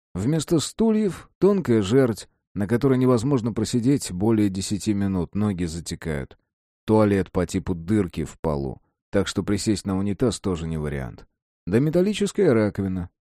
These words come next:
с ржавым смесителем. Первый день я едва с ума не сошёл. К тому же после массажа сапогами и дубинками болело всё тело. Однако беглый осмотр медиком не выявил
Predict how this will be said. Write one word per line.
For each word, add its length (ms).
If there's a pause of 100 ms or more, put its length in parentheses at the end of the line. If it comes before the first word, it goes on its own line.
(140)
с 180
ржавым 800
смесителем. 1040 (640)
Первый 320
день 260
я 160
едва 260
с 120
ума 180
не 100
сошёл. 520 (360)
К 100
тому 300
же 120
после 340
массажа 480
сапогами 680
и 60
дубинками 600
болело 440
всё 220
тело. 440 (520)
Однако 420
беглый 440
осмотр 400
медиком 600
не 120
выявил 600